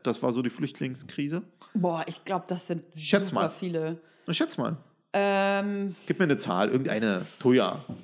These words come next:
Speaker 1: wirf mal raus.
Speaker 2: fünftausend.
Speaker 1: Fünftausend, okay. Ne? Also, es gab im ersten Jahr, wo das mit dem, äh, Gesetz aufkam, siebenhundertvierundfünfzig Anzeigen über Volksverhetzung im Internet, also Paragraph hundertdreißig.
Speaker 2: Mhm.
Speaker 1: Im nächsten Jahr waren's dann knapp, äh, zwölfhundert.
Speaker 2: Mhm.
Speaker 1: Und im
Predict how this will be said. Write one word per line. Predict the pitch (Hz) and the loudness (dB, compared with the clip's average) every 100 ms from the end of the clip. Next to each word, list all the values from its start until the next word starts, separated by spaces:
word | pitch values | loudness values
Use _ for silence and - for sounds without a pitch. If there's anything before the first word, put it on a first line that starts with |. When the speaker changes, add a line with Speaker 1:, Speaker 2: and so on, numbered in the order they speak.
| - | -4
Speaker 1:
wirf | 131 110 | 0 4
mal | 165 | 4
raus. | 196 165 | 4 2
Speaker 2:
fünftausend. | 156 156 - | -2 -4 -6
Speaker 1:
Fünftausend, | - 160 - 101 98 - | 2 2 4 0 0 -6
okay. | - - | -8 -8
Ne? | - 127 240 - - - - | -6 -6 -6 -10 -18 -16 0
Also, | 156 151 131 | 2 4 2
es | 123 | 2
gab | 156 156 | 2 2
im | 143 | -2
ersten | 180 208 208 185 | -2 -2 -4 -4
Jahr, | 156 147 | 0 0
wo | 131 | 0
das | 143 - | -2 -4
mit | 139 | -4
dem, | 135 131 139 | -6 -6 -4
äh, | 139 | -2
Gesetz | 131 139 139 | 0 -2 -4
aufkam, | - 160 - 147 143 | -4 -4 -4 -6 -6
siebenhundertvierundfünfzig | 123 156 135 131 127 - 123 - 113 - 120 | -6 -6 -4 -2 -2 -2 -4 -4 -10 -8 -6
Anzeigen | 104 110 113 104 - | -4 -2 -4 -6 -10
über | - 107 107 107 | -6 -2 -2 -2
Volksverhetzung | 117 107 113 - 107 | -4 -2 -4 -4 -6
im | 110 | -8
Internet, | - 107 113 - | -8 -6 -6 -6
also | - | -8
Paragraph | 101 104 101 104 | -2 -2 -2 -4
hundertdreißig. | - - - 82 - - - - | -6 -8 -8 -10 -8 -8 -10 -8
Speaker 2:
Mhm. | 175 214 | -4 0
Speaker 1:
Im | 127 | 4
nächsten | 156 240 - 170 | 4 4 0 0
Jahr | 117 139 240 226 143 | 2 4 2 0 0
waren's | 143 143 - | -2 -2 -2
dann | 143 139 | -2 -4
knapp, | - 131 127 - | -4 0 0 0
äh, | 143 120 113 | 0 0 0
zwölfhundert. | - 123 110 - 160 240 262 - - | -2 0 0 0 -2 0 -4 -6 -8
Speaker 2:
Mhm. | 185 202 | -4 0
Speaker 1:
Und | 233 156 | 2 2
im | 165 139 | 2 0